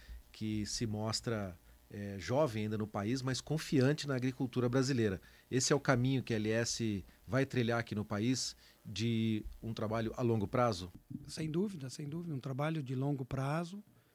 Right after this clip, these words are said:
Speaker 2: e com investimento constante e com, com a intenção, eh, de sempre tá trazendo novas tecnologias,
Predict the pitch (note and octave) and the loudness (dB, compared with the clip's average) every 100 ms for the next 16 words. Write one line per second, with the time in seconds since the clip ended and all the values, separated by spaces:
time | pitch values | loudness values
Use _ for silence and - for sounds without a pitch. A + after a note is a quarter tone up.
0 | _ _ _ _ - - D3 C3+ C#3+ - | _ _ _ _ -14 -2 0 2 0 2
1 | C#3+ C#3 C3 C3+ B2 - - D3+ F3 - | 2 2 -2 -4 -4 -4 -2 -2 -4 -6
2 | G#3+ - _ _ _ _ _ - - D#3 | -8 -10 _ _ _ _ _ -14 -2 0
3 | F#3 - F#3 F3+ F3+ E3+ - - D3+ E3 | 0 -2 -2 0 0 -2 -8 -2 2 4
4 | F#3 - E3 C3+ - D#3+ F#3+ G#3 D#3 D#3 | 4 4 4 4 2 2 4 2 -2 -6
5 | _ _ _ D#3+ C#3+ C#3+ C#3 C#3+ - _ | _ _ _ -10 -8 -6 -6 -8 -12 _
6 | _ _ _ _ - F#3+ D#3 E3+ F#3 - | _ _ _ _ -10 -4 0 2 0 -4
7 | - - G3+ G#3+ G#3+ F#3 E3+ F3+ C3+ D#3 | -8 2 8 8 6 0 2 2 2 0
8 | D#3+ E3 D3 D3+ C#3+ C#3+ D#3 D#3 D3 C#3 | 2 2 2 0 -4 -8 -10 -6 -6 -6
9 | B2+ C#3+ F3 G3 - - | -4 -2 -2 -2 -6 -14